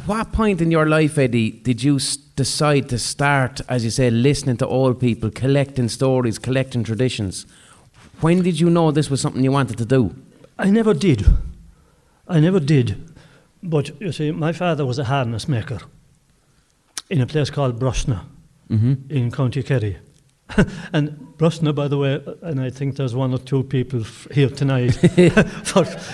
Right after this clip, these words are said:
Speaker 2: you, you, Ireland is a small country, you can never, I won't be saying too many bad things, bec-,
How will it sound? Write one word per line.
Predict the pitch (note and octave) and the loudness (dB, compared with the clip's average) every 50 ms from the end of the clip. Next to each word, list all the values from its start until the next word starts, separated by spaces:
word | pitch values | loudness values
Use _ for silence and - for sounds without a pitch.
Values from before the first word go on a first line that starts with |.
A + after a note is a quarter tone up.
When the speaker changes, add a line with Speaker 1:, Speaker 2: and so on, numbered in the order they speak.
| F3 E3 | -8 0
Speaker 2:
you, | - E3 D#3 E3+ F3 E3 F#3 E3 | 2 2 2 2 0 -4 -8 -10
you, | G3 F3 F#3 - G#3 - | -10 -10 -10 -10 -12 -8
Ireland | E3+ D3 C3+ C3+ C#3 D3 C#3+ | -4 -2 -2 0 0 0 0
is | D#3 D3+ | -2 -2
a | C3+ C3+ | -2 -2
small | C3 D3+ C#3 C#3+ C#3 | 0 0 0 0 0
country, | C#3 E3 D3 C3+ C#3 - C3+ | 0 0 0 0 0 -2 -2
you | C3+ C3+ | -2 0
can | - C#3+ C3+ | 0 0 0
never, | C3 C3+ C3+ C3+ C#3 C#3 C3+ F3 - A3+ A3 F3 - A#3 F#3+ - - G3+ - - - - _ - | 0 0 0 0 0 -2 -4 -6 -8 -12 -14 -14 -12 -14 -14 -12 -12 -14 -14 -14 -20 -20 _ -6
I | D#3+ C#3 | -4 -2
won't | C3 C3+ C3 A#2+ | 0 0 -2 0
be | - C3+ | -2 -4
saying | - - C#3 C3+ C3 B2 | -2 0 0 0 0 -2
too | C3 C#3 C#3 | 0 -2 0
many | C3+ C3+ C3 C3 B2+ | 0 2 0 0 0
bad | A#2+ A#2+ C#3 C3+ | 0 -2 -2 -2
things, | - D3 C#3 B2+ A2 G#2 - - - - - - - - - - - - | -2 -2 0 0 0 -2 -6 -10 -16 -20 -20 -20 -20 -20 -20 -20 -16 -14
bec-, | - - | -14 -12